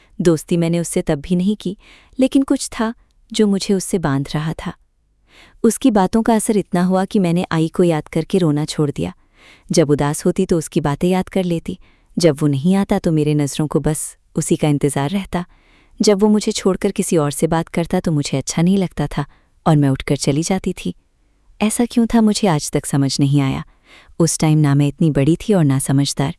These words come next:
लेकिन शायद जिस तरह वो मेरा ख्याल रखता था, मुझसे बातें करता था, अपने घर से मेरे लिए खाना और चीज़ें लेकर आता था, मेरे पास बैठकर मुझे खिलाता था, शायद मुझे वो अपना सा लगने लगा था, कोई करीबी जो सिर्फ मेरा था।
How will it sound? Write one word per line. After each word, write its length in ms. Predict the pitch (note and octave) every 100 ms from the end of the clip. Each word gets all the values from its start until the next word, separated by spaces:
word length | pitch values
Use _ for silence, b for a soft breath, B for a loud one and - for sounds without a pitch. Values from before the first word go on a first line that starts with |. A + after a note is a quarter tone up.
| b b b b b
लेकिन 200 | A3 B3
शायद 300 | A#3 A3+ A#3
जिस 180 | A3 G3
तरह 200 | G#3 G#3
वो 120 | G#3
मेरा 200 | G3 G3
ख्याल 340 | G3+ D#3 C#3+ D3
रखता 320 | D#3 - E3
था, 200 | - D#3+
मुझसे 300 | D#3 - E3
बातें 300 | C#3+ - E3+
करता 320 | - D#3 C#3
था, 200 | - D#3 b b b b -
अपने 240 | - A3
घर 160 | G#3 G3+
से 180 | - G3
मेरे 200 | F3+ F3+
लिए 140 | F#3 -
खाना 300 | E3+ D3 D#3
और 60 | E3
चीज़ें 320 | - C#3+ D#3+
लेकर 280 | D#3 - D#3+
आता 240 | D3 E3
था, 160 | - F3
मेरे 220 | D3+ C#3
पास 260 | - C#3+ -
बैठकर 320 | C3 - -
मुझे 240 | C#3 -
खिलाता 440 | - D#3 C3+ - E3+
था, 180 | - E3 b b b b
शायद 320 | - E3+ D#3+
मुझे 240 | D#3+ -
वो 100 | D#3
अपना 280 | D3 C3+ C#3+
सा 120 | D3
लगने 300 | F3 D#3+ D3+
लगा 240 | D3 C#3 C#3
था, 180 | - C#3+ - _ _ _
कोई 160 | D3+ C#3+ -
करीबी 420 | C#3+ D3+ D3+ D#3 b b b -
जो 100 | G3
सिर्फ 300 | - E3+ C#3+
मेरा 240 | C#3 C#3+ -
था। 180 | -